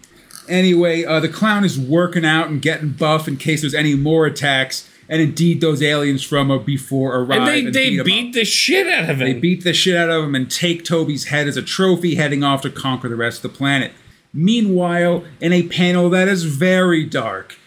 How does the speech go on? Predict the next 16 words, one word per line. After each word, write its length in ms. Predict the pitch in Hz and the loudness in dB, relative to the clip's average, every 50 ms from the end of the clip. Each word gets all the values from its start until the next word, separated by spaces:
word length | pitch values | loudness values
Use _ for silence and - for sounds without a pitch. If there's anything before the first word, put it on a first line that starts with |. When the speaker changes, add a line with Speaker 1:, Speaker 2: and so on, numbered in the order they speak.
| _ - | _ -12
Speaker 1:
and 160 | 123 127 123 | -10 -8 -6
difficult 500 | 123 139 127 139 135 131 - 135 120 - | -4 -4 -4 -4 -4 -4 -4 -4 -6 -4
to 140 | - 139 131 | -4 -4 -2
read, 220 | 123 135 135 131 127 | 0 0 2 2 0
a 100 | 120 113 | 0 -2
hand 600 | - - 143 156 156 151 156 151 143 120 101 - | -2 -2 0 2 2 2 2 0 -2 -4 -6 -4
bursts 400 | 151 143 143 139 135 - - - | -2 -2 -2 -2 -2 -4 -6 -8
forth 440 | - - 170 165 165 160 151 156 | -6 -4 -2 0 0 0 0 -2
from 180 | - 151 143 139 | -4 -4 -2 -2
the 80 | 139 131 | -2 -2
grave 500 | 110 110 123 135 131 131 131 131 127 131 | -2 -2 0 0 2 2 2 0 -2 -2
of 160 | 135 120 - | -6 -8 -6
someone 380 | - 143 131 131 131 120 113 | -4 -2 0 0 0 0 0
named 280 | 120 120 117 117 113 110 | 0 -2 -2 -2 -4 -4
Johnny 400 | - - 123 117 117 117 117 110 | -4 -4 -4 -2 -2 -2 -4 -6
Sunflower. 840 | - - - 113 110 110 104 - - 95 90 - 50 73 - - | -6 -6 -6 -4 -4 -4 -4 -6 -8 -10 -10 -8 -10 -10 -12 -14